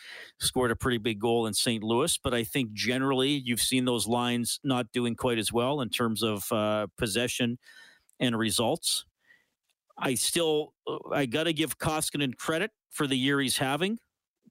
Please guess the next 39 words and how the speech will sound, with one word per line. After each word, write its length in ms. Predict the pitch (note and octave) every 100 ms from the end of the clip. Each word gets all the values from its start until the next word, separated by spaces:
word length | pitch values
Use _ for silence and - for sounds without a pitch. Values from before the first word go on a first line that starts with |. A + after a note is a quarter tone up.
| _ _ _
The, 300 | B2+ A#2+ B2 -
the 240 | A#2+ A#2+
most 320 | A2 C#3 D#3+
important 440 | D#3 C#3 E3 D#3+ D3
stat 400 | - D#3 C#3+ C#3+ _
to, 320 | - C3 B2 A#2
to 120 | C3
everybody 520 | C3+ C#3+ B2+ A#2+ A#2
is 120 | A2 -
ultimately 480 | C3+ C3 C3+ A#2+
wins 320 | A2 B2+ C3 A#2
and 120 | A2+
losses. 540 | A#2 A#2+ - G2+ - - - - - - -
But 240 | A#2+ B2+
I, 160 | A#2+ A#2+
I 160 | B2+ B2
do 240 | A#2 C3+
think, 440 | - C3+ B2 -
uh, 480 | C3 A#2 A#2 A2+ A2+
maybe 360 | A#2 A#2+ C3 B2
some 220 | - B2+
signs 360 | - B2 B2 A2+
of 100 | A2
fatigue 440 | G2 - C3+ B2
coming 240 | - B2 A#2+
into 180 | A#2
his 220 | A2 A#2 -
game 380 | A#2 A2 G#2+ G2+ -
lately. 460 | G#2+ A#2+ A2+ B2
Certainly 420 | C3 - D3 A#2+
the, 200 | A2 A2
the 100 | G2
first 320 | G#2 B2+ A#2+ -
goal 160 | A2
yesterday 320 | A2+ G#2+ A2
against 300 | G#2+ G#2+ G2
Winnipeg 400 | A#2 A#2 - A2 G2
was, 300 | G#2 - - - - - - - -
was 240 | A#3+ G#3+